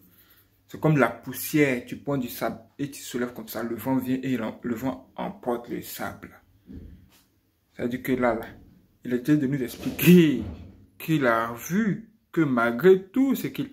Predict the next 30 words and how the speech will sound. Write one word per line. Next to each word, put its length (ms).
a, 220
tout 160
ce 80
qu'il 120
a 80
pu 200
avoir 260
dans 120
sa 200
vie, 240
<laughs> 180
il 680
reconnaît 720
que 80
vraiment, 760
il 60
y 40
a 60
quelque 260
chose 380
qui 120
le 140
dépasse. 640
Il 80
reconnaît 840
qu'il 100
y 40
a 40
quelque 220
chose 280